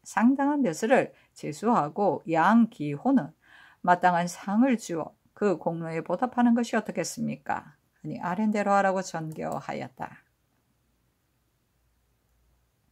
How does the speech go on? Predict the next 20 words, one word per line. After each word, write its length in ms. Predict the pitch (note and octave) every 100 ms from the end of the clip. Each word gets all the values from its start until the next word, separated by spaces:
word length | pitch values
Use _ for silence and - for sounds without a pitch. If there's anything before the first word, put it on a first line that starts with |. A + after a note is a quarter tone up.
| _ _ _ _ _ _
선조실록 580 | - G#3+ G#3 G#3 A3 A3
구십삼 460 | F#3 - - G3
권 100 | F3+
선조 320 | D#3+ G3+ F#3 E3
삼십 400 | - E3 - F#3
년 140 | D#3+
시월 420 | D3+ G3 F#3 F3+
이일 380 | D#3 E3 F3 D3+
김이 360 | F3+ E3 E3 F#3
첫 200 | - F#3
번째 240 | G3 -
기사 220 | D#3 -
비만기로 580 | - D#3+ E3 E3+ A#3+ A#3
일렀다. 500 | A3 G#3 - - - -
경의 280 | F#3 F#3
서계를 540 | F#3 - G3+ A#3+ B3+ B3+
보니 320 | A#3+ B3+ D#3 -
남충원은 800 | F3 F#3+ - - A3+ G3 C3+ - _ _ _ _
대원군의 720 | E3+ E3 E3 E3+ F3 F#3 E3
서사위이다. 1200 | D#3 - - F3 B3+ - B3 C#4+ D#3+ - - -